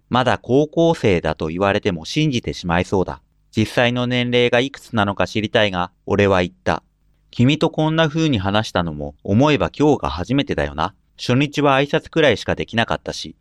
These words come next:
コウ君はそのことに初めて気づいたような顔をし、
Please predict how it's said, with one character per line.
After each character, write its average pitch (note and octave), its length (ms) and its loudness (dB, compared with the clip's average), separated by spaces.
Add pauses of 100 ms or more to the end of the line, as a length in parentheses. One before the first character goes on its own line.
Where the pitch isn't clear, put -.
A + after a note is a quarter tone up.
(320)
コ D#3 220 2
ウ D3+ 40 -4
君 A#2 180 0
は F2 120 2
そ A#2+ 120 -4
の C3 120 0
こ C3+ 100 0
と C3+ 100 0
に G#2+ 120 -2
初 F#2+ 240 -4
め C3+ 100 -2
て - 100 -10
気 G2 120 -6
づ G2 140 -2
い A2 100 0
た E2 100 2
よ E2+ 200 -2
う - 20 -8
な C#2+ 100 -12
顔 D#2+ 300 -2
を E2 80 -8
し、 - 280 -10